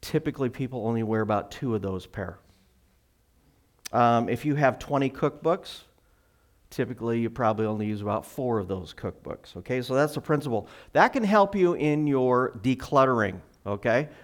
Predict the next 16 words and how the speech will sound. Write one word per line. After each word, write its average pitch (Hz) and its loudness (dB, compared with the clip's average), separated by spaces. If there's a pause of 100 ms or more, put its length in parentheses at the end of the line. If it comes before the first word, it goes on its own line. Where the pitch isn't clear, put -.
(440)
So 117 2
what 120 2
do 135 2
I 123 6
use 117 0 (340)
most? 101 -4 (580)
Uh, 131 4
here's 165 2
another 151 4
one, 113 2
number 135 2
two, 135 0 (200)
forget 170 4
about 156 4
sunk - 0 (360)
costs. - -2